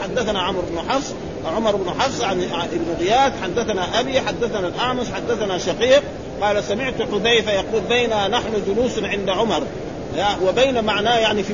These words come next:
وقت من الأوقات". هذا معنى كما جاء في أحاديث مرت علينا، آه، حديث جبريل، ها، بينما رسول الله صلى الله عليه وسلم جالس في المسجد، دخل علينا رجل شديد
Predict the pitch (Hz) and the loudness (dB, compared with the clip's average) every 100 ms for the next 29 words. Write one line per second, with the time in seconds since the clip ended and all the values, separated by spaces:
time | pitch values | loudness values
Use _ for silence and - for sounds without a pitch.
0 | 208 262 240 226 196 175 170 - 143 - | 0 0 0 0 0 0 -2 -2 -4 -2
1 | 240 208 185 151 127 - - 202 196 220 | 0 0 0 -2 -4 -6 -4 -2 0 0
2 | 208 196 170 165 175 190 202 185 160 165 | 0 -2 -4 -2 -2 -2 -2 -2 -2 -2
3 | 226 240 240 247 - - 175 170 185 170 | 2 4 2 2 -6 -4 -2 0 0 0
4 | 214 214 233 196 196 214 160 - - - | -2 -4 -4 -4 0 2 2 -2 -8 -6
5 | 143 190 226 - - - 220 226 208 196 | -2 -2 -2 -4 -8 0 4 4 2 2
6 | 151 - - - - 185 185 143 220 202 | 0 -4 -8 -6 -6 -2 -2 0 2 2
7 | 208 185 170 214 170 202 214 196 185 226 | 2 0 -2 -2 0 2 2 0 -2 -2
8 | 247 202 220 208 202 180 196 190 180 202 | -2 -2 0 0 2 2 2 0 0 0
9 | 180 180 170 196 | -2 -2 -2 -2